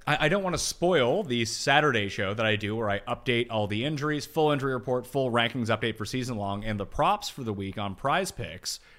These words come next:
But, uh, Tyler Lockett under thirteen and a half fantasy points is in there. Listen, he might smash that, but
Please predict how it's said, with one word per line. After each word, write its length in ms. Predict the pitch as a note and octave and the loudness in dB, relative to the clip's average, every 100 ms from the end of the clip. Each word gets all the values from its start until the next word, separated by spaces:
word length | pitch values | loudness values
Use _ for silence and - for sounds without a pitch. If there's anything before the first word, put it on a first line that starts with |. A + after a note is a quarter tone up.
| - | -8
But, 440 | - G#2 G2+ G2 - | 0 4 4 2 -2
uh, 160 | G2+ | -2
Tyler 380 | F#2+ C#3 D3 C#3 | 2 4 4 4
Lockett 340 | A#2+ A#2 B2+ A2+ | 4 2 0 -6
under 380 | A2+ G#2+ E2 D#2 _ _ | -6 -6 -8 -16 _ _
thirteen 540 | - D3 C#3 - D3 C3 | -6 -2 -2 -2 -6 -2
and 100 | A2+ | -2
a 60 | |
half 300 | G2+ A2 G#2+ | 0 0 -2
fantasy 360 | A2 G#2+ G#2 G2 | -4 -4 -4 -6
points 320 | - F#2 F2 | -8 -10 -8
is 120 | F2 | -8
in 100 | G2+ | -6
there. 160 | F#2 F#2 | -8 -6
Listen, 220 | A2 G2 | -6 -6
he 80 | A#2+ | -6
might 180 | C3+ - | -4 -2
smash 360 | A#2+ A#2 A#2 | 0 0 2
that, 280 | C#3 B2 B2+ | 4 4 2
but 260 | G#2 E2 | -4 -8